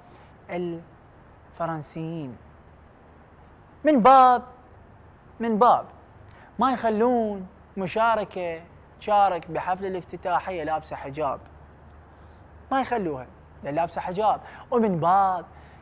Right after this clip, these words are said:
يسمحون للمثليين، المثليين، إنه يشاركون بهذا الحفل، من باب صورة للعشاء الأخير للوحة ليوناردو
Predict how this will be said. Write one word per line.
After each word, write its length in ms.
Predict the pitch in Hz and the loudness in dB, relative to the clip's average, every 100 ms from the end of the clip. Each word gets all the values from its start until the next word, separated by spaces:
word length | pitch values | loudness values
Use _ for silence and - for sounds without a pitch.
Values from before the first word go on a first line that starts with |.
| - | -10
يسمحون 960 | 165 - 170 165 196 220 214 196 185 180 - - - | -8 -6 -4 -4 -2 -2 -2 -4 -8 -12 -18 -20 -4
للمثليين، 1080 | 196 262 247 247 - 240 233 262 262 233 151 - - - - - | 2 2 4 0 0 0 2 2 2 0 -4 -12 -20 -20 -6 4
المثليين، 1160 | 277 269 262 262 240 254 247 277 269 254 165 - - - - - | 6 6 4 2 0 0 2 2 2 0 -2 -10 -20 -20 -20 -4
إنه 480 | 226 240 233 233 233 - - - - - - - - - | 0 2 2 0 -4 -10 -20 -20 -20 -20 -20 -20 -20 -8
يشاركون 800 | 202 - 196 175 - 190 180 165 | -6 2 2 2 -4 -6 -6 -6
بهذا 380 | 147 151 147 143 | -6 -4 -4 -6
الحفل، 380 | 131 - - - - - - - - - - - - | -8 -12 -14 -20 -20 -20 -20 -20 -20 -20 -20 -20 -14
من 180 | 156 151 | -8 -2
باب 560 | 135 185 180 175 165 156 | 2 4 6 6 4 0
صورة 800 | - 175 170 165 160 156 156 156 - - - - - | -6 -4 0 0 0 0 -2 -6 -16 -20 -20 -20 -10
للعشاء 840 | 156 156 151 151 127 139 160 156 147 | -6 -4 -4 -4 -4 -4 -4 -4 -4
الأخير 680 | 143 139 160 156 151 143 | -6 -8 -8 -6 -6 -8
للوحة 600 | 135 135 135 151 139 139 - - - - - - | -8 -10 -8 -8 -8 -10 -12 -20 -20 -20 -20 -16
ليوناردو 600 | 135 139 143 143 135 135 | -10 -6 -4 -4 -8 -12